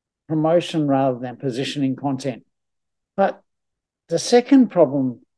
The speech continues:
that a lot of consultants are making, or a second mistake that a lot of consultants are making in the white paper or the ebook, is they're just making that content about,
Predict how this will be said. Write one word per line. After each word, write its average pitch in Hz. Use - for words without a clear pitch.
that 147
a 139
lot 151
of 139
consultants 135
are 127
making, 139
or 139
a 139
second 156
mistake 180
that 139
a 131
lot 175
of 190
consultants 135
are 127
making 139
in 151
the 139
white 131
paper 139
or 123
the 135
ebook, 165
is 151
they're 175
just 196
making 160
that 131
content 165
about, 147